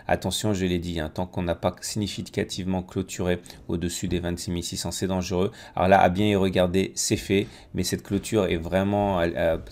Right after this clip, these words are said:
elle se joue sur l'épaisseur du trait, donc il faut se méfier. Mais c'est très encourageant ce qui se passe, et je l'ai dit, la tendance est haussière. Si on devait avoir une deuxième bougie au-dessus des vingt-six mille six cents, euh, la semaine prochaine, ce serait très encourageant. Pour l'instant, on est, euh,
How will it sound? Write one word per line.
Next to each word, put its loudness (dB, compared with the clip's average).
elle -4
se -4
joue -2
sur -2
l'épaisseur -2
du -4
trait, -2
donc -4
il -14
faut -6
se -6
méfier. -2
Mais 2
c'est 0
très 2
encourageant 0
ce -6
qui -6
se -6
passe, 0
et 6
je 0
l'ai 2
dit, -4
la 2
tendance -4
est -2
haussière. -2
Si -2
on 4
devait 8
avoir 10
une 4
deuxième 4
bougie 0
au-dessus -2
des 0
vingt-six -2
mille -2
six -8
cents, 0
euh, 2
la -2
semaine -2
prochaine, -2
ce -8
serait -6
très -4
encourageant. -8
Pour -2
l'instant, -2
on 0
est, 6
euh, 4